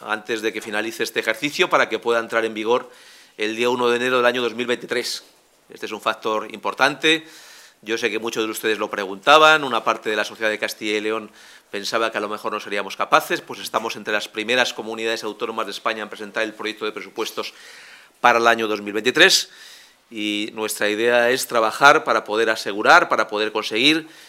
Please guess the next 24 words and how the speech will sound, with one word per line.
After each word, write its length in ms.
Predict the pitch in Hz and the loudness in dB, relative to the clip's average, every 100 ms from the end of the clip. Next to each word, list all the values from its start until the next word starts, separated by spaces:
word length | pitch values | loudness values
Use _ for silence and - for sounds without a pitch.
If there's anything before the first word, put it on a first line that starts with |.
| - _ | -20 _
que 80 | 107 | -6
este 200 | - 113 | -4 -2
proyecto 440 | 107 120 139 147 | 0 0 2 0
entre 220 | 131 117 | 0 0
en 60 | 113 | 0
vigor 400 | 113 143 - - - | 2 4 2 -4 -10
el 160 | 107 | -8
mismo 320 | 120 123 120 | -6 -4 -4
día 160 | 123 131 | 0 0
uno 200 | 127 113 | 2 0
de 100 | 110 | 2
enero 340 | 143 165 180 - - - - _ _ _ _ | 6 4 2 -8 -20 -20 -20 _ _ _ _
del 260 | - 104 | -6 -2
año 180 | 113 117 | -2 -2
dos 140 | 110 107 | -4 -6
mil 80 | |
veintitrés 640 | 104 95 123 165 185 - - - | -10 -8 2 4 4 -2 -8 -18
y, 100 | 104 | -14
por 180 | 101 | -12
tanto, 320 | - 110 117 110 | -6 -4 -4 -4
podamos 600 | 101 104 107 104 - - _ - | -4 -4 -4 -4 -6 -10 _ -14
comenzar 500 | 92 95 - 113 113 | -10 -8 -2 -2 -2
a 80 | 104 | -6
gestionar 560 | 110 - 110 113 - | -8 -6 0 0 -2